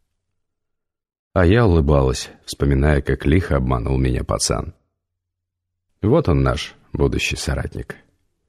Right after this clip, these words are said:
Будущий темный. Если даже он не иной — и ему суждено прожить скучную человеческую жизнь, все равно такие, как он, наша опора.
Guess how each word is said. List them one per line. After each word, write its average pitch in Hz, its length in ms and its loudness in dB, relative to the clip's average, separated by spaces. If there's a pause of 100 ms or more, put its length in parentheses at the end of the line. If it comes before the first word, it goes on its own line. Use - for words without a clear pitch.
(720)
Будущий 67 480 0
темный. - 460 -8 (1600)
Если 135 320 4
даже 127 280 4
он 117 160 6
не 113 140 6
иной — 87 440 2 (300)
и 78 60 6
ему 80 180 6
суждено 95 460 4
прожить 87 380 2
скучную 87 380 2
человеческую 80 680 2
жизнь, 76 420 2 (380)
все - 180 -2
равно 95 320 4
такие, 73 340 0
как - 240 -4
он, 90 240 0 (460)
наша 73 320 0
опора. 69 420 -2